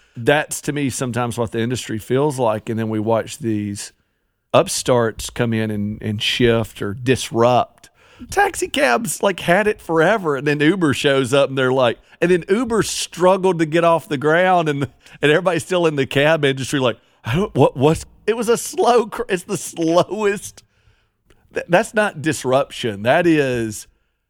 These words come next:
"Hey, we're gonna come take all your business if you don't change. Next week,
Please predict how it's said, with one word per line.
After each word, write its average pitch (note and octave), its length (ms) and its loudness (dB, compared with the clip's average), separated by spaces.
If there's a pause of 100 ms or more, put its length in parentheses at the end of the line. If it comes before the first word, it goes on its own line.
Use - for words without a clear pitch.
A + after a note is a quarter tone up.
(140)
"Hey, C3+ 200 2
we're A#2 160 -2
gonna C3 140 0
come B2 160 -2
take B2 220 0
all A#2+ 120 2
your A2 120 0
business A2+ 460 -2
if A2 100 -6
you A#2+ 80 -2
don't - 220 -6
change. A2 560 -2 (880)
Next B2+ 300 0
week, C#3 300 2